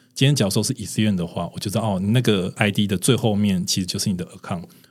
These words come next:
我可以从这边去找到你的公钥，然后帮你验证。Bitcoin 也一样，或是其他东西也一样。那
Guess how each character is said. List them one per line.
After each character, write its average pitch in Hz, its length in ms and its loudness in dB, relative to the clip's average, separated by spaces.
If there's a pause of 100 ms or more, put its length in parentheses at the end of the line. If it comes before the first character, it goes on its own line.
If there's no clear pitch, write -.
我 95 120 -8
可 135 160 2
以 107 80 2
从 98 260 -2
这 - 80 -6
边 104 180 0
去 107 140 -4
找 82 300 -4
到 120 180 0
你 87 100 -2
的 85 120 -8
公 87 260 -4
钥， 85 240 -6 (220)
然 80 100 -18
后 90 140 -8
帮 90 180 -6
你 87 80 -8
验 85 160 -12
证。 - 160 -16 (420)
Bitcoin 120 340 2
也 82 200 -2
一 82 120 -14
样， 82 120 -12
或 92 120 -6
是 90 100 -8
其 90 180 -8
他 87 80 -6
东 87 140 -4
西 82 140 -10
也 - 20 -12
一 82 40 -14
样。 85 120 -16
那 110 180 0